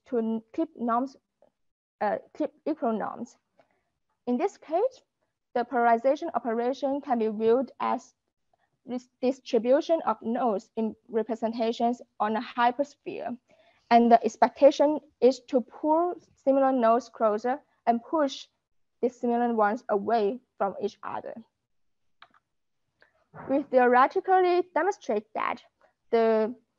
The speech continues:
polarization operation can be viewed as an appro-, approximately so-, approximate solution of a constraint optimization problem,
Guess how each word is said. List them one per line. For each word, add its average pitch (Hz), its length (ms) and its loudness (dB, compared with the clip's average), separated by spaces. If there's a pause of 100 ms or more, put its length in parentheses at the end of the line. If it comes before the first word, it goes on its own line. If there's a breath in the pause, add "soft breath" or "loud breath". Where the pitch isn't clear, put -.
(360)
polarization 240 640 2
operation 240 500 0
can 269 180 -4
be 220 120 4
viewed 254 360 -2 (100)
as 220 180 -2 (180)
an 170 160 -2 (100)
appro-, 208 320 -4 (280)
approximately 339 720 0
so-, 208 260 -2 (240)
approximate 262 640 2 (320)
solution 233 800 -2 (380 soft breath)
of 233 140 4 (100)
a 220 140 2
constraint 262 640 -4
optimization 226 680 -4
problem, - 400 -10